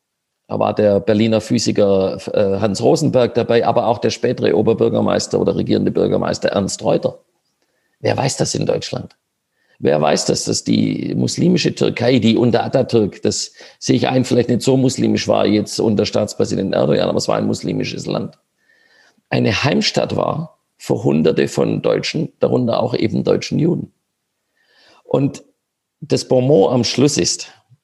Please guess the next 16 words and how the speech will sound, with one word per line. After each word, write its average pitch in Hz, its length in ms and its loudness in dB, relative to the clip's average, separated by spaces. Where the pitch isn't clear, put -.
weil 117 200 4
wir 117 80 4
ja 113 100 2
so 107 140 0
viel 113 180 2
über 107 220 0
Heimat 123 340 2
und 110 140 2
Heimatpolitik, 120 920 -2
äh, - 300 -8
sch-, - 280 -14
äh, - 280 -4
streiten, - 500 -8
in 135 140 4
den 127 240 4
Pässen 139 540 0